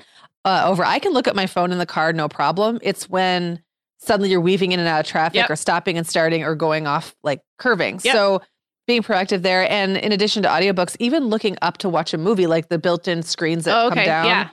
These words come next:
Speaker 1: can be helpful because I think it reminds everyone to look around them more.
Speaker 2: Yes. Well, it's that,
Speaker 1: And they're
Speaker 2: it's
Speaker 1: not
Speaker 2: that
Speaker 1: just
Speaker 2: whole
Speaker 1: staring down.
Speaker 2: equilibrium, like, it's like you get motion sickness when your brain doesn't agree if you're sitting
Speaker 1: Right.
Speaker 2: still or, or moving. So
Speaker 1: Right.
Speaker 2: I think looking up, it, like, includes that peripheral vision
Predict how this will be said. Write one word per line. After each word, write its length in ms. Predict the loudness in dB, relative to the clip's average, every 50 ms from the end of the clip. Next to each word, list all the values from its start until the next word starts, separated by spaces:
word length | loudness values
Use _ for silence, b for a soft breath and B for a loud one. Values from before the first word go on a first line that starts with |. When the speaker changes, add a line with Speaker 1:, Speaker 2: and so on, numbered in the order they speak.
| _ _ _ _ _ _ _ _ _ _ _ -2
Speaker 1:
can 120 | 0 2
be 120 | 2 2 2
helpful 360 | 2 0 -2 -2 -2 0 0
because 220 | 0 0 0 0
I 60 | 0
think 180 | 0 0 0 0
it 60 | 0 0
reminds 500 | 0 -2 -2 0 -2 -2 -2 -2 0 0
everyone 340 | 0 0 0 0 -2 -2 -2
to 80 | -2 -2
look 180 | -4 -2 -2
around 360 | -2 -2 0 0 0 -2 -2 -2
them 260 | 0 0 0 2 2
more. 120 | 2 2
Speaker 2:
Yes. 420 | 2 2 0 -2 -4 -6 -12 -20 _ _
Well, 120 | -2 0 0
it's 120 | 0 2
that, 100 | 2 2
Speaker 1:
And 80 | 2 2
they're 80 | 2 2
Speaker 2:
it's 80 | 2
Speaker 1:
not 140 | 2 0 2
Speaker 2:
that 120 | 0 0 0
Speaker 1:
just 100 | 0 0
Speaker 2:
whole 180 | 0 0 2 2
Speaker 1:
staring 300 | 4 4 2 2 2 2
down. 80 | 2
Speaker 2:
equilibrium, 600 | 2 4 4 4 4 2 2 2 2 0 0 -2 -2
like, 360 | -2 -2 -2 -2 -6 -10 -6
it's 300 | -4 -4 -4 -6 -6 -6
like 240 | -2 -2 -2 -2 -4
you 80 | -8 -6
get 220 | -2 -2 -2 0
motion 380 | 0 0 0 0 -2 -2 -4 -4
sickness 500 | -4 -4 -6 -6 -4 -6 -6 -6 -6 -6
when 180 | -6 -4 -4
your 140 | -4 -4 -6
brain 420 | -6 -6 -4 -2 -2 0 0 -2 -2
doesn't 260 | -2 -4 -4 -4 -6
agree 300 | -6 -6 -6 -4 -2 -2
if 140 | -2 -2 -4
you're 100 | -6 -8
sitting 300 | -8 -10 -8 -2 0 0
Speaker 1:
Right. 180 | 0 0 -2
Speaker 2:
still 300 | -4 -4 -2 -2 0 0
or, 240 | 0 0 -2 -2 -4 -6 -4
or 100 | -2 -2
moving. 480 | 0 0 -2 0 2 2 2 2 2 0 B B B B B
So 60 | B 0
Speaker 1:
Right. 100 | 2 4
Speaker 2:
I 120 | 2 2 2
think 180 | 2 0 2
looking 320 | 2 0 0 0 -2 -2 -2
up, 220 | 0 0 0 0
it, 100 | -2 -2
like, 200 | 0 0 -2 -2
includes 460 | -2 -4 -4 -4 -2 -2 -2 -2 -2 -2
that 180 | -2 -2 -2
peripheral 420 | -2 0 0 0 0 0 -2 0 0
vision 580 | 0 0 0 0 0 -2 -2 -2 -4 -8 -6